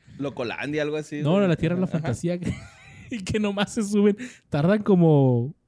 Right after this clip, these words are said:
Speaker 2: un chingo en llegar.
Speaker 1: Todo el capítulo tardan en llegar, güey.
Speaker 2: Toda la película,
Speaker 1: Y nomás
Speaker 2: güey.
Speaker 1: suben a un juego,
Speaker 2: Y no-,
Speaker 1: güey.
Speaker 2: nomás se suben al monorriel, güey.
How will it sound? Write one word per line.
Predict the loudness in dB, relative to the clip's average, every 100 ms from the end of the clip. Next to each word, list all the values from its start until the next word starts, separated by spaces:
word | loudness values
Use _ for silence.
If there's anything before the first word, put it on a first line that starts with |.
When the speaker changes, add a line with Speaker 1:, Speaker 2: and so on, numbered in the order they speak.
| -4
Speaker 2:
un | -2
chingo | 0 0 0
en | 0
llegar. | -2 -2
Speaker 1:
Todo | 0 0
el | 0
capítulo | -2 -4 -6 -4 -4
tardan | 0 0 0
en | -2 -4
llegar, | -6 -6
güey. | -8 -10
Speaker 2:
Toda | -4 -2
la | -2 0
película, | 0 0 -2 -4
Speaker 1:
Y | -2
nomás | -2
Speaker 2:
güey. | -2
Speaker 1:
suben | -2 -2
a |
un | -4
juego, | -2 -2 0
Speaker 2:
Y | 0
no-, | 0
Speaker 1:
güey. | 0
Speaker 2:
nomás | 2
se | 2
suben | 2 2
al | 4
monorriel, | 2 2 2 2 2 2 2
güey. | 4 2